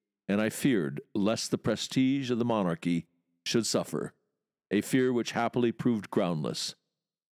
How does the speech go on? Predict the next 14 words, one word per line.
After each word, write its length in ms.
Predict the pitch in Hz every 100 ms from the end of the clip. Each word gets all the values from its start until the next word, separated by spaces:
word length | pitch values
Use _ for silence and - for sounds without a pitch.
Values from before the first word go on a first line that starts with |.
| -
He 100 | 113
had 160 | 110 104
many 220 | 135 139
qualities 580 | - 139 135 131 135 -
that 160 | 104
fitted 240 | - 127 110
him 180 | 123
for 200 | 117 117
his 140 | 110 101
great 280 | 117 120 -
position: 560 | 127 107 82 64 57 - _ _ _ _ -
charm 320 | 107 113 120
of 100 | 104
manner, 420 | 110 85 67 -